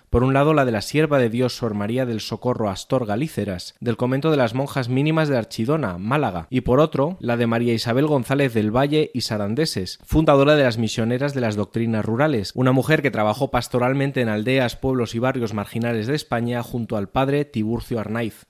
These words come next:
Además de ello, la Asamblea ha decidido iniciar el trámite para incluir dentro del propio calendario litúrgico de las provincias eclesiásticas de Granada y Sevilla la fiesta de la Invención del Santa Cruz o de las Cruces, fiesta que recientemente hemos celebrado el pasado tres de mayo.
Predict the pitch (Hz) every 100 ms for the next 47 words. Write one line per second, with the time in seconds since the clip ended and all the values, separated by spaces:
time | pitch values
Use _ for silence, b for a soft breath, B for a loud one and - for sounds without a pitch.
0 | _ 117 123 139 131 135 151 156 131 123
1 | 117 143 139 123 127 139 147 127 131 135
2 | 123 143 147 143 147 - 123 117 120 127
3 | 139 120 143 156 139 120 - 151 - 113
4 | 107 104 110 139 147 139 120 110 110 113
5 | 104 98 107 113 131 135 131 117 101 151
6 | 139 - 120 101 101 101 101 123 156 170
7 | 131 117 120 113 b b b 120 - 139
8 | 151 165 143 123 110 104 139 123 - 151
9 | 127 135 156 - - 120 110 104 90 -
10 | 190 - 98 _ 131 139 143 127 113 110
11 | 143 139 123 131 120 117 135 - 143 113
12 | 107 113 123 - 104 113 117 - 107 101
13 | 104 120 104 90